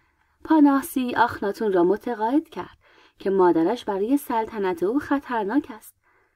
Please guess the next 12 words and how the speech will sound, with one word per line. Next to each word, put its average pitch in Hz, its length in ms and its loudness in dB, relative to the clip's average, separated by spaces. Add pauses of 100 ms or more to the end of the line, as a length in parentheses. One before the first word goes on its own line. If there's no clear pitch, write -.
(220)
اما 349 280 6
اگر 285 260 6
کمی 269 280 -2
شانس 302 440 4
بیاورد 233 560 -2 (440)
قدرت 277 520 4
را 226 160 4
دوباره 185 460 4
به 160 100 2
دست 196 360 -6
خواهد 202 380 -6
گرفت.» - 500 -18